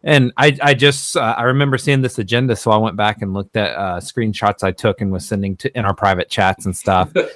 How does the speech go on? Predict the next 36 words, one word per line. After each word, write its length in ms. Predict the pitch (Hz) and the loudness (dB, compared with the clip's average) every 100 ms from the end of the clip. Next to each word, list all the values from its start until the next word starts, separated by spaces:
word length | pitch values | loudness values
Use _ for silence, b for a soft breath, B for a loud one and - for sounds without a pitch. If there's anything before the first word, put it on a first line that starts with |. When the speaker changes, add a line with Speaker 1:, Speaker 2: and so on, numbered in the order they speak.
| - | -2
Speaker 1:
And, 360 | 147 135 123 123 | 4 6 6 6
uh, 380 | 123 120 120 117 | 6 8 8 6
yeah, 300 | 165 320 320 | 6 6 6
so, 180 | 104 - | 4 0
I 80 | - | 0
mean, 160 | 165 165 | 0 0
seriously, 500 | - 254 403 127 92 | 2 2 2 0 -4
it's, 100 | 92 | 0
it's 340 | 196 - 185 | 2 4 4
a 60 | 208 | 4
great 320 | 143 156 233 | 4 4 4
chase 320 | 214 220 294 - | 4 4 2 4
day 180 | 165 | 4
today. 240 | 127 117 107 | 4 4 4
I 100 | 123 | 6
don't 140 | 196 | 4
know 120 | 175 170 | 4 6
why 220 | 180 180 | 6 6
I'm 80 | 170 | 4
sitting 280 | 180 185 | 2 2
here 120 | 170 175 | 2 2
in 80 | 147 | -2
Oklahoma 380 | 170 180 175 | -4 -6 -6
City. 320 | 151 185 - 107 | -6 -6 -4 -4
It 60 | |
was 200 | 147 147 _ b b | -4 -8 _ b b
amazing 720 | 127 160 170 226 285 - 127 | -2 4 4 4 2 -2 -4
how 180 | 113 123 | 0 2
accurate 380 | 123 120 135 113 | 2 0 -2 -2
those 180 | 127 113 | -2 -4
mo-, 160 | 120 110 | -4 -6
uh, 140 | 107 | -10
never 280 | 104 92 92 _ | -12 -16 -20 _
mind. 260 | _ _ - - - 208 - | _ _ -12 -4 0 0 4
But 1160 | 156 147 139 214 202 202 202 - 196 - 190 - | 4 6 8 8 8 8 6 6 2 4 2 0
<laughs> 60 | _ | _